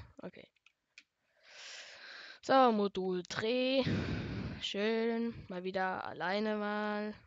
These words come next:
Sonst hätte ich das jetzt meinem Kumpel gesagt, dass ich mal bei Modul drei bin. Könnte man eigentlich nicht von hier nach da? Also von da nach hier, meinte ich eigentlich.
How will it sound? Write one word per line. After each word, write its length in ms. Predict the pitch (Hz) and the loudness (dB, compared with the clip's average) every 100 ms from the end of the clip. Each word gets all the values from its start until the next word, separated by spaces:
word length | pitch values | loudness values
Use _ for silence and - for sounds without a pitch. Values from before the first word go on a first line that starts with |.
| - - | -20 -20
Sonst 160 | 196 | -12
hätte 100 | 180 | -10
ich 80 | 185 | -8
das 160 | 185 180 | -8 -6
jetzt 160 | 185 | -8
meinem 240 | 175 156 160 | -8 -8 -4
Kumpel 340 | 240 262 247 | 0 2 0
gesagt, 320 | 240 240 233 | -4 -4 -4
dass 100 | 220 | -4
ich 100 | 220 | -6
mal 380 | 220 214 208 214 - | -6 -4 -6 -8 -6
bei 160 | 196 | -4
Modul 340 | 196 202 202 196 | -2 -4 -4 -6
drei 320 | - 185 185 | -8 -6 -6
bin. 260 | 196 190 196 - _ _ _ _ _ _ _ _ _ _ _ _ _ _ _ _ - _ | -4 -6 -6 -10 _ _ _ _ _ _ _ _ _ _ _ _ _ _ _ _ -20 _
Könnte 200 | - 196 | -2 4
man 140 | 302 330 | 4 4
eigentlich 200 | 262 262 | 2 0
nicht 140 | 240 | -2
von 140 | - 180 | -4 -8
hier 160 | 165 | -6
nach 140 | 170 - | -10 -10
da? 400 | 110 143 247 349 - - - - - - - - - - - - - - _ _ _ _ _ _ _ _ _ _ _ _ _ _ - - _ _ - | -12 -4 -2 -2 -6 -20 -20 -20 -20 -20 -20 -20 -20 -20 -20 -20 -20 -20 _ _ _ _ _ _ _ _ _ _ _ _ _ _ -20 -20 _ _ -14
Also 140 | 202 | -12
von 180 | 165 170 | -10 -6
da 220 | - 185 | 2 4
nach 220 | 254 233 208 | 6 4 2
hier, 240 | 226 220 | 0 -2
meinte 360 | 175 170 175 190 | -2 -6 -8 -10
ich 120 | 185 | -10
eigentlich. 480 | 170 185 190 226 | -10 -10 -10 -12